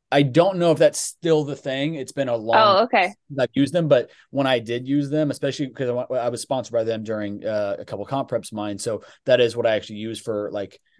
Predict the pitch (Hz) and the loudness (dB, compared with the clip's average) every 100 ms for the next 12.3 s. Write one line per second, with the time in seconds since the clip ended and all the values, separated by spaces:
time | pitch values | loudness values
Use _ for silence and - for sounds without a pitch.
0 | - - 101 95 - 117 110 104 101 101 | -18 -8 -6 -6 -2 -2 0 -4 -2 -2
1 | 98 98 98 - 104 95 110 104 107 - | -2 -2 -4 -6 -8 -4 -2 -2 -4 -4
2 | 110 101 101 101 101 - 104 110 95 98 | -8 -6 -2 -2 -2 -4 -8 -6 -8 -10
3 | 92 - 110 107 - 95 92 - _ _ | -8 -4 -4 -4 -8 -6 -6 -8 _ _
4 | _ 113 110 104 95 90 - - 131 127 | _ -4 -2 0 -2 -8 -4 2 4 6
5 | 160 170 151 127 - 147 175 196 - 120 | 4 2 0 -4 -2 -2 2 2 0 -4
6 | - 196 226 220 202 120 117 131 160 185 | -10 -12 -8 -2 -2 -2 -8 2 4 4
7 | 208 - _ _ - 123 120 110 104 226 | 2 -10 _ _ -2 2 2 2 2 2
8 | 233 233 262 294 320 240 240 320 339 359 | 4 4 4 2 2 -2 0 0 -2 -4
9 | 262 220 208 233 208 190 185 180 196 185 | -4 -4 -2 -2 -2 -4 -6 -10 -4 -2
10 | 196 190 180 180 - 196 190 190 170 175 | 0 -2 -2 -4 -2 -2 -2 -8 -10 -6
11 | - 185 175 - 185 - 175 160 - 160 | 0 0 0 -6 -8 -6 -4 -4 -2 2
12 | 208 104 | 2 0